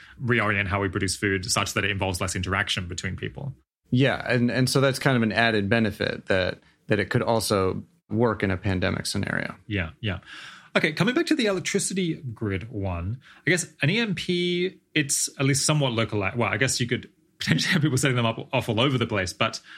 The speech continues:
Speaker 1: potentially it could be a local thing. And I guess solar storms as well, they tend to target particular parts of the earth that happen to be hit by them. I guess in that case, I wonder whether you just wanna move all of the people to other places where the equipment is still running and the electricity grid is still up.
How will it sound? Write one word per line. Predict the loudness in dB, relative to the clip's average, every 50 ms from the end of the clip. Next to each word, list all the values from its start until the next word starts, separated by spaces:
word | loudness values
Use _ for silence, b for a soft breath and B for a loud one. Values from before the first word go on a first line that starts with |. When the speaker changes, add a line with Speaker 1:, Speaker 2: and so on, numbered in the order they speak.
| B B B
Speaker 1:
potentially | -2 0 0 2 2 2 2 2
it | 2 2
could | 0 0
be | 2
a | 2
local | 2 2 0 0 0 -4
thing. | -4 -2 -2 -2 0
And | 0
I | 0
guess | 0 0 2
solar | 2 0 0 0
storms | 0 0 0 0 0
as | -2 -2
well, | 0 0 0 2 0 0
they | -2 -2
tend | -2 -2 -2 -2
to | -2 -2
target | -2 -2 -2 -2 -2 -2 -6
particular | -2 -2 -2 -2 -2 -4
parts | -2 -2 -4 -4 -4
of | -2
the | -2 0 0
earth | 0 0 -2 -6 -10 -10 _
that | -2 -2 -2 -2 -4
happen | -6 -8 -6 -4 -4
to | -4
be | -2 -2
hit | -2 -2 -4 -2 -2
by | -4 -2 -2 -2
them. | -4 -6 -8 -6 -6 -8 -8 B B B B B B B B B _ -2
I | 0
guess | 0 0 0
in | 0 0 0
that | 0 0 -2 0
case, | 0 0 2
I | 2
wonder | 2 2 2 2
whether | 2 2 2
you | 2 2
just | 0 0 0
wanna | 0 0 0
move | 0 0 2 2 2 2 2 2
all | 0 0
of | 0 0
the | 0
people | 0 0 0 0 0 -2 -2
to | -2 -2 -2
other | -2 -2
places | 0 0 0 0 2 0 -2 -2 -2
where | -2 -2 0 0 2 2 2 0 0 0 -2 -4 -6 -6
the | -6 -4 -4 -4 -4 -4
equipment | -2 -2 -2 0 0 -2
is | 0
still | 0 0 0
running | 0 0 0 2 0
and | 0 0
the | 0
electricity | 0 0 -2 -2 -2 -4 -4 -2 -2 -2
grid | -2 0 -2
is | -2 -4
still | -4 -4 -4 -2 -2
up. | -2 -2 -2 -4 -8